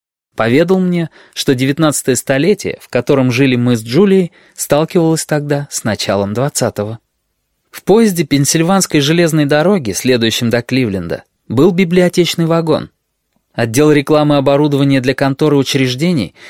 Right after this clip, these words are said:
где были изображены новейшие письменные столы бюро с откидывающейся крышкой, помог мне заглянуть в контору тысяча девятьсот двенадцатого года.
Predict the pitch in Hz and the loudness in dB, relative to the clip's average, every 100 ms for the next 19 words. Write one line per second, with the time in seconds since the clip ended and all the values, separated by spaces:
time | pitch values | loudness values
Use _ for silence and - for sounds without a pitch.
0 | - 120 123 120 127 117 120 117 117 135 | -10 -2 0 2 2 2 0 0 2 2
1 | 123 117 107 147 143 143 123 147 - 131 | 2 0 0 -2 0 -2 -2 -6 -2 0
2 | 127 117 - 135 139 120 123 165 151 - | 0 0 0 2 2 2 0 0 -2 -2
3 | 120 110 - 123 117 110 - 113 110 - | -2 0 -2 0 2 0 -2 -4 -4 -2
4 | 131 110 - 78 _ _ _ 123 175 208 | -2 -2 -8 -14 _ _ _ 0 0 0
5 | 185 175 147 139 147 170 - 139 135 170 | 0 0 0 0 2 0 -2 -4 0 2
6 | 165 - 151 143 135 - 147 131 131 131 | 2 0 -4 -2 -4 -2 -2 0 0 0
7 | - - 127 127 113 87 | -2 -4 -4 0 0 0